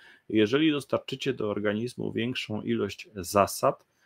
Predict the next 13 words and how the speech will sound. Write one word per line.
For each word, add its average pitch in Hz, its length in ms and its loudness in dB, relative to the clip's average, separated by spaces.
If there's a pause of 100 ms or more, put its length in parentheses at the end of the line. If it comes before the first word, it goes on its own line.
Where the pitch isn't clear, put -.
(260)
to - 120 -6
kości, 139 560 0
chcąc - 640 -2
wyrównać 113 1120 6
tą 104 220 0
zasadowicę, 95 920 0 (520)
będą 127 480 2
brały 120 460 10
wapń 113 540 4 (540)
i 175 200 2
wbudowywały 110 1300 2 (200)
do 101 180 0
siebie, - 480 -6